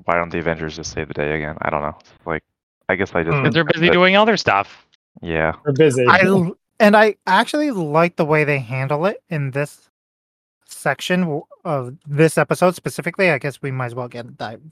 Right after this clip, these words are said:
Speaker 4: into it, right? That they're like, "No, do not call in the Avengers because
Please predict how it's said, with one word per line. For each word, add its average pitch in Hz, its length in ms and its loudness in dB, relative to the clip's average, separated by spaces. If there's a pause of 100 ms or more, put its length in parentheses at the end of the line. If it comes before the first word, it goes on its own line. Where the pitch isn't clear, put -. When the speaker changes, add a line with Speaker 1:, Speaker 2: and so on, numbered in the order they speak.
Speaker 4:
into 147 340 -12
it, 90 60 -14
right? 117 220 -16 (360)
That 147 300 2
they're 147 160 4
like, 143 320 0 (400)
"No, 147 320 4
do 147 300 -4
not 170 180 2
call 202 380 6
in 190 220 4
the 160 160 2
Avengers 151 360 -2
because 135 560 -12